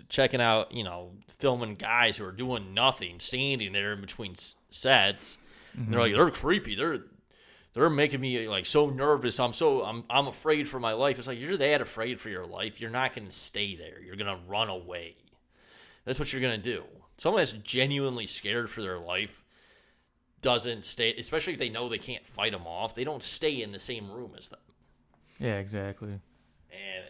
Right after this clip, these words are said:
Speaker 1: it, it makes me worried. They used to have, like, tripods and stuff at the gym that we both go to, but the owner stopped allowing that, which I'm happy about. But it's kinda how it is. Like, all these people have tripods at the gyms now,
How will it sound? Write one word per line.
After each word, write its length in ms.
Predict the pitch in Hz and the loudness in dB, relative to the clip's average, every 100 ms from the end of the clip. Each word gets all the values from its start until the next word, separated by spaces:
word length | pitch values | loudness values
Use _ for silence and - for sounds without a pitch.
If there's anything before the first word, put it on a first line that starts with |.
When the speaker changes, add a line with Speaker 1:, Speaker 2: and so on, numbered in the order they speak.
| - - | -16 -10
Speaker 1:
it, 240 | 123 123 | -10 -10
it 80 | 131 | -8
makes 220 | 160 175 | -4 -4
me 60 | 127 | -6
worried. 540 | 110 123 120 117 107 - _ _ - - - | -6 -4 -2 -4 -6 -12 _ _ -20 -20 -6
They 80 | 123 | -4
used 200 | 147 180 | -2 0
to 80 | 127 | 2
have, 180 | 127 101 | 2 0
like, 140 | 90 | -4
tripods 580 | - 101 104 110 107 - | -4 -2 0 0 0 -2
and 80 | 104 | -6
stuff 260 | 120 120 101 | -4 -4 -6
at 60 | |
the 80 | 107 | -10
gym 420 | 101 110 107 101 92 | -4 -2 -2 -6 -12
that 120 | 87 | -14
we 80 | 101 | -14
both 280 | 98 104 - | -12 -12 -8
go 180 | 113 110 | -6 -6
to, 220 | - 117 | -8 -10
but 240 | 90 90 90 - | -8 -8 -8 -10
the 120 | 92 | -10
owner 320 | 90 107 98 92 | -8 -10 -10 -8
stopped 320 | 101 92 87 | -6 -8 -8
allowing 320 | 92 92 85 | -6 -4 -4
that, 160 | 85 87 | -6 -8
which 120 | - | -8
I'm 100 | 104 | -4
happy 360 | 123 123 113 | 0 0 -2
about. 440 | 90 85 82 85 - _ _ - - - _ _ - | -10 -8 -8 -10 -14 _ _ -20 -20 -20 _ _ -2
But 80 | 135 | 0
it's 100 | 127 | 4
kinda 160 | 147 | 6
how 160 | 139 139 | 10 10
it 40 | 160 | 8
is. 80 | |
Like, 160 | 101 95 | 4 2
all 160 | 120 139 | 2 2
these 160 | 131 | 0
people 260 | 151 135 123 | -6 -4 0
have 180 | 123 104 | 0 0
tripods 560 | 120 143 98 95 95 | -2 -4 -2 -6 -6
at 100 | 98 | -10
the 60 | 92 | -16
gyms 340 | - 127 131 95 | -12 -12 -10 -10
now, 360 | 90 90 92 | -10 -10 -12